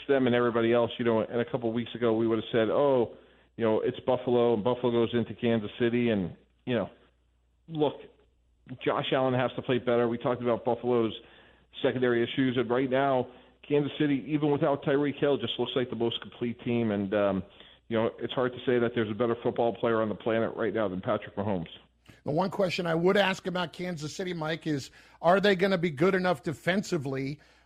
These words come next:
Speaker 2: when it matters the most? Does the Chiefs' defense, from what you can evaluate,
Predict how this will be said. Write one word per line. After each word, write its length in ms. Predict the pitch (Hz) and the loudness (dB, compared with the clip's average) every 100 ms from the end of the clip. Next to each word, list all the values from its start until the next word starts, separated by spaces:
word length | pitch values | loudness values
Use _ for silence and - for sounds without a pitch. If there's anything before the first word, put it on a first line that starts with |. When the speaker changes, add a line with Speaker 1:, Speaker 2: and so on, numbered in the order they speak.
| - | -8
Speaker 2:
when 200 | 139 151 | -4 -2
it 140 | 151 | -2
matters 480 | 160 175 170 165 127 | -2 0 2 0 0
the 100 | 151 | -2
most? 680 | 151 185 170 143 - - 190 - _ _ _ _ 139 | 2 6 6 4 -2 -12 -16 -16 _ _ _ _ 0
Does 200 | 185 165 | 0 2
the 120 | 170 | -2
Chiefs' 320 | - 240 202 | 0 -2 -2
defense, 480 | 214 220 - 196 165 | -4 -4 -2 -2 -2
from 240 | 175 160 | -4 -2
what 220 | 170 190 - | 0 0 0
you 260 | 160 185 | -4 -4
can 300 | 165 180 165 | -2 -2 -2
evaluate, 880 | 156 135 156 185 196 156 139 131 127 | -2 -2 0 2 2 0 0 0 -4